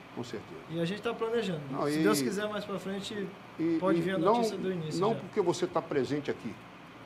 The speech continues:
Speaker 1: mas a Arena Elcinho é uma organização fora do comum. Fora do comum. Você vai lá, você é bem atendido. Eu,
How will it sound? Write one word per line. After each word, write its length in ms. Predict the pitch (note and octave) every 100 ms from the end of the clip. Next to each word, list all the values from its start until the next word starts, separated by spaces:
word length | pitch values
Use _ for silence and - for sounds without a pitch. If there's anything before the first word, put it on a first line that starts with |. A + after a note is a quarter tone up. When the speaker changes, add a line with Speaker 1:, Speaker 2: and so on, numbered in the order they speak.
| -
Speaker 1:
mas 220 | F3+ F3
a 60 |
Arena 480 | F#3 D3+ F#3+ F#3 F3+ - -
Elcinho 420 | D3+ - - F#3
é 40 |
uma 120 | F3+ E3+
organização 640 | C#3+ E3+ D3 C3+ - E3+ E3 -
fora 240 | D#3+ C#3+
do 160 | B2 F3 -
comum. 340 | C3+ A2 A#2+ A#2+ - - - - - -
Fora 300 | F#3+ A3 F3+
do 140 | D#3+ F#3+
comum. 160 | C#3 G2+ F#2+ -
Você 80 | -
vai 180 | - C#3+
lá, 360 | D3 D3+ C#3+ A#2
você 140 | -
é 80 | D3+
bem 220 | A#2 C#3
atendido. 680 | C3 - G#2+ G#2+ C#3 C3+ B2 A#2+ - - - - -
Eu, 240 | E3 D#3+